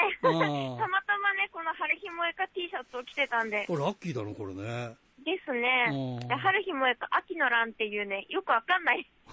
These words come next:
Speaker 1: <laughs> 秋の乱なんだ。
Speaker 2: 春なのか秋なのかみたいなね。
Speaker 1: あー、
Speaker 2: はい。
Speaker 1: なるほどね。
Speaker 2: 一年に一回っていうか、四回ぐらいやってんのかなって感じありますけど。
Speaker 1: そうだよな。
Speaker 2: はい。
Speaker 1: 春。
Speaker 2: 別に、あの、そういうわけではなくて。
Speaker 1: いや、だったら今度次、春の乱、あ、冬の乱、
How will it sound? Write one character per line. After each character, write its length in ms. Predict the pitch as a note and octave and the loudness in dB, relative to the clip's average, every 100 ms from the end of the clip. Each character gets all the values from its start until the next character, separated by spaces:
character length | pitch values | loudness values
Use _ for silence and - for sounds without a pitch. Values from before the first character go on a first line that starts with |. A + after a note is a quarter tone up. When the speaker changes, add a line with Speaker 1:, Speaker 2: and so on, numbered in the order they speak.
| - - - | -12 -8 -4
Speaker 1:
<laughs> 500 | - G#3 - - - | -4 -4 -10 -12 -2
秋 300 | F#3+ A4+ B3 | 2 6 6
の 140 | F#3 | 6
乱 180 | C#3+ C#3+ | 4 4
な 140 | C3+ - | 4 4
ん 60 | |
だ。 80 | A#2 | 2
Speaker 2:
春 0 | |
な 0 | |
の 0 | |
か 0 | |
秋 0 | |
な 100 | B3 | -2
の 120 | A3 | -2
か 100 | G#3+ | -6
み 100 | G#3+ | -4
た 120 | G3+ F#3+ | -2 -2
い 20 | |
な 120 | F#3+ | -2
ね。 80 | B3 | 0
Speaker 1:
あ 20 | |
ー、 300 | D#4+ C#3 C3+ | 0 0 -2
Speaker 2:
は 640 | C3 C3 B2 A#2+ A#2+ A2+ A#2 | -2 -4 -4 -6 -8 -8 -6
い。 40 | |
Speaker 1:
な 160 | B2+ B2+ | -4 -4
る 60 | A#2 | -6
ほ 120 | B2 | -8
ど 140 | A#2+ | -8
ね。 640 | B2 B2+ C3 C#3 C#3+ C#3+ C#4 | -6 -6 -4 -4 -6 -6 -4
Speaker 2:
一 60 | |
年 180 | F4 C#4+ | -2 0
に 80 | A3+ | 0
一 80 | - | 0
回 180 | C4 C4 | 2 2
っ 20 | |
て 80 | A#3+ | 2
い 40 | A3 | 2
う 20 | |
か、 140 | G3+ | 2
四 200 | C#4 D#4+ | 4 2
回 140 | D#4+ D#4+ | 4 2
ぐ 80 | D4+ | 2
ら 60 | |
い 40 | G#3 | 2
や 80 | F#3+ | 0
っ 60 | |
て 120 | - | 0
ん 60 | B3 | -4
の 80 | F#3 | -2
か 100 | G3 | 0
な 80 | B3+ | 0
っ 20 | |
て 80 | C4+ | 0
感 160 | G#3 | 0
じ 60 | G#3 | 0
あ 80 | G#3 | 0
り 80 | |
ま 140 | A3 A3+ | -2 -6
す 60 | |
け 100 | F#3+ | -6
ど。 140 | F3 F3 | -8 -4
Speaker 1:
そ 200 | - G#3+ | 2 4
う 40 | |
だ 80 | D3 | 4
よ 100 | B2 | 2
な。 280 | C#3 D#3 - - - - | 2 2 -2 -14 -12 -2
Speaker 2:
は 140 | A#3+ | 0
い。 180 | A3 - | 0 -6
Speaker 1:
春。 280 | - G4+ F#4 | -2 0 2
Speaker 2:
別 160 | E4+ E4 | 0 0
に、 160 | E4+ | 2
あ 60 | D#4+ | 2
の、 160 | D4+ D4 | 0 -4
そ 80 | E4 | 0
う 40 | |
い 20 | |
う 20 | |
わ 80 | D#4 | 0
け 100 | D4 | 2
で 60 | A#3 | 2
は 80 | G#3+ | 2
な 120 | G#3+ | 0
く 120 | - | -2
て。 260 | G#3 G3 - | -4 -4 -6
Speaker 1:
い 80 | F3+ | -2
や、 140 | G3 F#3 | 0 0
だ 200 | F#3+ C#4 | 0 0
っ 60 | |
た 100 | - | 2
ら 60 | F#3+ | 2
今 120 | F#3+ | 2
度 100 | C#3+ | 2
次、 280 | - D#3+ B2 | 0 0 2
春 240 | F3 D3 | 2 2
の 140 | B2+ A#2 | 2 2
乱、 240 | A2+ C#3 | -2 -2
あ、 60 | C3 | -2
冬 260 | E3 D3 | 2 2
の 140 | C#3+ C3+ | 4 2
乱、 340 | C#3 C3+ | 2 0